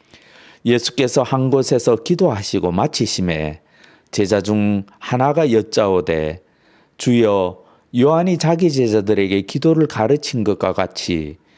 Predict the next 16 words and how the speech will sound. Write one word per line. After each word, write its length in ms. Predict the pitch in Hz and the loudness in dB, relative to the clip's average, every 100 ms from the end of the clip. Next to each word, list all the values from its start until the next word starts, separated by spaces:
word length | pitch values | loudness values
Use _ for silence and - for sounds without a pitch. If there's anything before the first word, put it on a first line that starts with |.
| _ - | _ -4
우리에게도 960 | 104 107 98 92 90 90 90 101 117 - _ _ | 0 2 2 2 0 0 0 -2 -6 -14 _ _
가르쳐 480 | - 98 113 - 107 | -6 -2 -2 -2 -4
주옵소서." 1000 | - 82 80 - 76 78 73 73 73 76 _ _ _ _ _ _ _ _ - _ - _ _ _ _ _ _ _ _ _ _ _ - | 0 -2 -4 -8 -8 -6 -8 -10 -14 -20 _ _ _ _ _ _ _ _ -20 _ -20 _ _ _ _ _ _ _ _ _ _ _ -2
여러분, 680 | 110 107 92 98 87 82 98 - _ - - _ _ 147 | 0 2 2 0 0 -4 -10 -20 _ -20 -20 _ _ 2
여러분은 400 | 190 196 190 170 | 4 4 2 2
아직 320 | 143 156 143 | 0 0 0
모르셨겠지만 1400 | 101 107 135 - 156 - 123 - 95 85 87 117 160 180 _ _ _ _ - | 2 2 0 0 -2 0 -4 -2 -2 0 -2 -2 -4 -6 _ _ _ _ 0
예수님이 480 | 127 135 196 208 208 | 0 2 2 2 2
가르쳐 440 | 143 131 147 139 | 0 0 0 0
주신 400 | 123 123 - 127 | -2 -4 -2 -4
이 180 | 120 135 | -2 -4
기도는 800 | 123 127 107 95 98 135 139 101 | -2 -2 0 0 0 -2 -4 -4
모든 480 | 98 107 151 208 226 | -2 0 0 2 2
것을 300 | 220 - 127 | 0 0 -2
바꿀 400 | 92 - 139 117 | -4 -6 -2 -2
거예요. 840 | - 92 76 76 80 123 151 82 | 0 -2 -2 -8 -4 -2 -2 -4